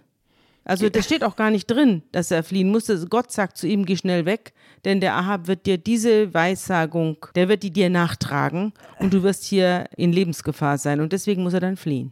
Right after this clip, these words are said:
Speaker 2: Ja, das wird jetzt auch ein Motiv, dass derjenige, der schlechte Nachricht bringt von Gott, abhauen muss. Das werden wir jetzt noch öfter mal wieder sehen, also der Prophet, der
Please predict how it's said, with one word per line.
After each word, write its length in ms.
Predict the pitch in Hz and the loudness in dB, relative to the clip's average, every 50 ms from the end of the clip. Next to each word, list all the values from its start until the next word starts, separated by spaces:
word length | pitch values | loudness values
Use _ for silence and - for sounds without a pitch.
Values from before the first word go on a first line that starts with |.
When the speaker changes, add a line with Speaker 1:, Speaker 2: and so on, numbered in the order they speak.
| - | -2
Speaker 2:
Ja, 220 | - 175 160 - - - - _ | 0 0 0 0 -4 -10 -10 _
das 200 | - 170 175 - | 0 0 2 2
wird 140 | 196 196 - | 0 0 2
jetzt 220 | 175 165 - - - | 0 0 0 -2 -2
auch 200 | 165 165 165 185 | -2 -2 -2 -2
ein 140 | 175 170 | -4 -2
Motiv, 640 | 160 156 156 - - - 185 175 190 214 - - - - - - - - _ | -2 -2 -2 -4 0 0 2 4 4 2 0 -4 -14 -20 -20 -20 -20 -10 _
dass 200 | - 156 - - | -4 -4 -4 -2
derjenige, 520 | - 160 160 160 165 175 160 165 151 160 | 0 0 0 2 2 2 2 4 2 2
der 140 | 147 156 151 | 2 0 0
schlechte 520 | 147 - - 156 156 156 - - - 151 | 0 -2 -2 -2 -2 -2 -4 -4 -2 0
Nachricht 580 | 143 139 139 151 - - 165 175 - - _ _ | 0 0 0 -2 -2 -4 -4 -4 -4 -8 _ _
bringt 260 | - 170 165 170 - | -2 -2 -2 -2 -4
von 200 | - 165 147 147 | -4 -2 -2 0
Gott, 280 | - 151 156 - - - - - - - - _ - | 0 0 -2 -2 -4 -12 -20 -20 -20 -20 -20 _ -6
abhauen 460 | 165 - - - - 135 131 127 127 | -6 -6 -6 -4 -2 0 0 2 2
muss. 220 | 135 131 139 - - | 0 0 -2 -2 -2
Das 240 | - 151 147 - | -2 -4 -2 0
werden 260 | 156 156 156 151 156 147 | 0 0 0 0 0 0
wir 100 | 160 151 | 0 0
jetzt 240 | 151 151 - - - | 0 -2 -4 -4 -4
noch 180 | 151 151 - - - | -4 -4 -4 -6 -6
öfter 320 | - 156 - - - 156 | -8 -8 -6 -4 -2 0
mal 260 | 147 143 143 139 139 - - - - - - - _ _ _ | 0 2 0 0 -2 -4 -8 -18 -20 -20 -20 -20 _ _ _
wieder 300 | 139 170 190 - 143 139 | 2 2 2 4 2 0
sehen, 400 | - - 135 135 151 180 - - | 0 -2 -2 0 0 0 0 0
also 220 | - 151 147 151 | -2 0 0 0
der 280 | - 135 135 135 127 - - - - - - - _ | 0 0 0 0 -2 -4 -8 -16 -20 -20 -20 -16 _
Prophet, 560 | - 143 143 - 151 151 165 - - - - | -6 -6 -4 0 0 0 0 -2 -8 -4 0
der 260 | 165 156 151 147 147 | 2 2 4 2 2